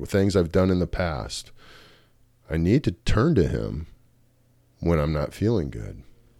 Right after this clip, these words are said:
Verse sixteen. Answer me, Lord, out of the goodness of your love. In your great mercy, turn to me.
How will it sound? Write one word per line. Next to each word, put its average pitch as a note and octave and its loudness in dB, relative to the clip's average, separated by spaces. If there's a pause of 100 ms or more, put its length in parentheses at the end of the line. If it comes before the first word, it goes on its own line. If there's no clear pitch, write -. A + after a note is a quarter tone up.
(1600)
Verse D#2+ 0
sixteen. D2+ -4 (680)
Answer E3 8
me, A2 6
Lord, F2 4
out F#2 4
of F#2+ 0
the F#2+ 0
goodness G2+ 2
of G2+ 6
your G#2+ 6
love. G2 2 (200)
In F#2 2
your F2 4
great F2+ 2
mercy, E2+ 0
turn C#3 2
to D#2 0
me. B1 -4